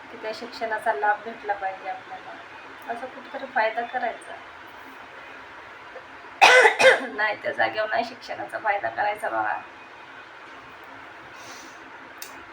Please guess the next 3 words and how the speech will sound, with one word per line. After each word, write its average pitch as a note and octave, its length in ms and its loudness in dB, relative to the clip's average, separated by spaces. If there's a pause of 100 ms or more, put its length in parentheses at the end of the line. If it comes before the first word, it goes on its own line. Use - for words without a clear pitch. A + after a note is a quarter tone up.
(1300)
आपल्याला - 440 -8 (440)
प्रत्येक A3+ 440 -6
लेडीज G3+ 400 -10